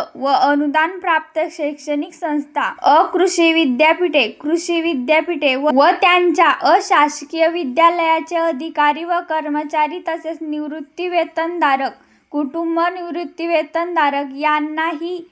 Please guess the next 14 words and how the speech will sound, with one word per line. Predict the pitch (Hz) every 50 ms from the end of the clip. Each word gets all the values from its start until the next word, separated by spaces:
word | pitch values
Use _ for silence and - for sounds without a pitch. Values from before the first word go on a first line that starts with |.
| _ _ -
हा | 269 277 302 349
निर्णय | 359 370 359 339 339 311 294 294 311 311 320 311
लागू | 330 311 302 294 277 285 330
होणार | 370 359 311 285 285 294 294 285
आहे. | 294 302 320 302
पहिल्या | - 302 302 320 311 311 311 330 359
टप्प्यात | 339 392 277 - - 320 330 330 339 -
सरकारी | 320 302 285 302 294 277 277 285 320 370
सेवेतील | 359 403 370 330 311 320 277 302 320 330 339
महिलांचा | 330 330 330 330 330 320 311 320 330 294 311 311 311
शोध | 311 - 311 302 320 302 302
घेण्यात | 302 330 311 285 285 294 302 302 311
आलेला | 285 294 277 285 302 311 320 320
आहे. | 311 302 269 233